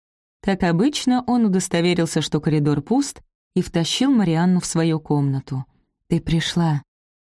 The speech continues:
Белл блаженно улыбнулся и закрыл за ней дверь. «Да». Она прикусила губу и почему-то с опасением, словно была готова в любой момент вскочить и исчезнуть, посмотрела на него.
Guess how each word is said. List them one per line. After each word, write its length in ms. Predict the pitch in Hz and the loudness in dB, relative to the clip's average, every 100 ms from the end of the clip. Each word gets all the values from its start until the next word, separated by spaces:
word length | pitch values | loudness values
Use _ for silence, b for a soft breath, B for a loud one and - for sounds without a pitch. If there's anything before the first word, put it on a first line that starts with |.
| - | -4
Белл 300 | 156 185 180 | 0 2 2
блаженно 560 | 156 165 147 170 165 | 0 0 0 2 2
улыбнулся 580 | 160 160 151 185 214 - | 0 0 2 2 0 -2
и 20 | |
закрыл 380 | 147 165 165 170 | -2 -2 0 0
за 140 | 156 165 | 2 2
ней 180 | 170 | 0
дверь. 380 | 156 143 143 139 _ _ _ _ _ | 0 0 -2 -4 _ _ _ _ _
«Да». 320 | 202 202 185 190 _ _ _ _ _ _ | 0 0 0 -4 _ _ _ _ _ _
Она 180 | 196 208 | 0 0
прикусила 500 | 196 190 185 - 180 | 0 -2 -2 0 0
губу 440 | 165 170 170 254 247 B B B _ | 0 0 0 -2 -4 B B B _
и 80 | 180 | -2
почему-то 440 | 185 226 254 254 | 0 0 0 0
с 120 | 233 | -2
опасением, 720 | 220 190 - - 269 277 160 | -2 -2 -2 0 2 2 0
словно 380 | 135 - 175 180 | 0 -2 2 2
была 220 | 175 180 | 2 2
готова 540 | 175 180 190 180 175 - | 0 0 0 2 0 -2
в 60 | 165 | 0
любой 320 | 175 160 175 | 0 2 2
момент 320 | 165 170 156 | 2 2 0
вскочить 540 | - - 170 - 156 160 | -2 -4 -2 -2 -2 -2
и 80 | |
исчезнуть, 540 | 147 - 269 247 233 220 | -2 0 0 0 -2 -2
посмотрела 600 | 226 254 254 240 165 139 | -4 -2 0 0 0 0
на 100 | 139 | 0
него. 380 | 139 131 131 | -2 -4 -8